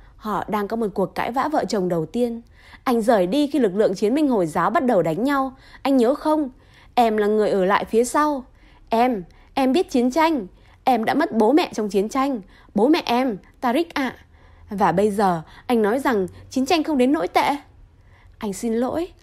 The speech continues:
Layla, anh xin lỗi." Anh áp tay ôm lấy khuôn mặt cô. "Em đúng rồi, anh xin lỗi, hãy tha thứ cho anh. Ý anh muốn nói là có thể sẽ có hy vọng ở cuối cuộc chiến. Có thể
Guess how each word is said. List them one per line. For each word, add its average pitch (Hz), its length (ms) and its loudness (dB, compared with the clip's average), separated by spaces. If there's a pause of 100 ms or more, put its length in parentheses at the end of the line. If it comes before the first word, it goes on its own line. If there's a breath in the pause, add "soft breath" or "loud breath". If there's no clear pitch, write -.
Layla, 247 580 -2 (300 soft breath)
anh 220 180 -8
xin 208 200 -6
lỗi." 302 400 -6 (720 soft breath)
Anh 196 160 2
áp - 260 0
tay 220 220 2 (120)
ôm 220 180 4
lấy 202 120 4
khuôn 285 200 0
mặt 202 220 -2
cô. 254 340 2 (580 soft breath)
"Em 202 200 -2
đúng 208 220 2
rồi, 226 540 4 (360 soft breath)
anh 196 160 -2
xin 220 180 -4
lỗi, 320 480 0 (260 soft breath)
hãy - 180 -4
tha 247 140 -2
thứ 220 180 -2
cho 269 160 -2
anh. 262 400 0 (460 soft breath)
Ý 190 180 0
anh 208 200 0
muốn 208 180 0
nói 208 240 0
là 214 340 -4 (260 loud breath)
có 277 140 -2
thể 233 300 0
sẽ - 180 -8
có 214 140 -2
hy 269 240 0
vọng 247 220 0
ở 180 80 -4
cuối 196 220 -2
cuộc 254 260 -2
chiến. 208 340 -2 (540 soft breath)
Có 190 180 -4
thể 190 340 0